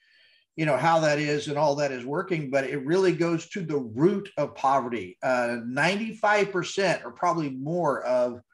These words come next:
people and organizations that try to, uh, treat the problem of poverty in the world, they go to the fruit of poverty. If you imagine a, a fruit tree, they go to the fruit of poverty, which is, what are they lacking? They're lacking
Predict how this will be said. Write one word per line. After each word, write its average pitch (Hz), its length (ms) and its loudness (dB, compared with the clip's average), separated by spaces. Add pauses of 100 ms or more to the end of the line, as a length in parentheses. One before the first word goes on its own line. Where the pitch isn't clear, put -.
(440)
people 214 300 0
and 180 80 2
organizations 156 800 0
that 123 140 -8
try 147 340 2
to, 139 640 -4
uh, 123 160 -4
treat 165 320 2
the 131 80 -6
problem 135 360 0
of 113 140 -10
poverty 131 460 0
in 117 80 -6
the 113 80 -10
world, 131 560 0 (680)
they 160 220 4
go 185 240 4
to 170 100 4
the 143 80 -6
fruit 208 680 -4
of 135 180 -2
poverty. 117 380 0
If 104 100 -10
you 131 80 -6
imagine 147 340 -2
a, 127 280 0
a 135 180 0
fruit 170 260 2
tree, 107 280 -6
they 131 160 -6
go 165 180 2
to 151 80 -2
the 147 80 -4
fruit 208 460 -4
of 147 160 -4
poverty, 127 400 -2
which 135 240 -4
is, 127 120 -6
what 165 220 0
are 220 60 -4
they 214 140 2
lacking? 151 540 -2
They're 110 120 -8
lacking 131 340 -4